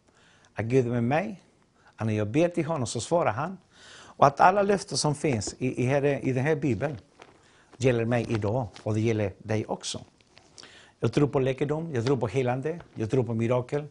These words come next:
jag tror på befrielse. Jag tror att Gud är mäktig, att det finns ingenting omöjligt för den Gud jag tror på.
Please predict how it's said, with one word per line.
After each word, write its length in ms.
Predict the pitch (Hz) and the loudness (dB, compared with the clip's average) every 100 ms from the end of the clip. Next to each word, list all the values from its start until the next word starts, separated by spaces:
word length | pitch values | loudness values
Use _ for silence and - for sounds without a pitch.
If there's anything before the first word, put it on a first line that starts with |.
| _ _ | _ _
jag 120 | 110 | -4
tror 140 | 123 123 | -2 -2
på 120 | 117 | -2
befrielse. 720 | 110 107 143 127 120 - 143 147 _ - - | -4 -4 -2 -2 -4 -6 -10 -12 _ -20 -8
Jag 140 | 127 127 | -4 0
tror 180 | 214 170 | 2 2
att 60 | |
Gud 180 | 170 151 | 2 2
är 40 | |
mäktig, 640 | 143 156 165 - - 208 - | 2 2 0 -4 -2 -2 -2
att 120 | 139 | -4
det 60 | 135 | -2
finns 240 | 165 151 | 0 -2
ingenting 480 | 349 240 175 139 160 | 0 0 0 -2 -2
omöjligt 600 | 160 196 127 147 208 - _ _ _ - _ _ | -2 -2 -2 -2 -4 -8 _ _ _ -20 _ _
för 120 | - | 0
den 180 | 139 135 | 2 2
Gud 260 | 135 113 104 | 2 0 0
jag 160 | 107 | -2
tror 180 | 107 101 | -2 -4
på. 220 | - 90 | -4 -10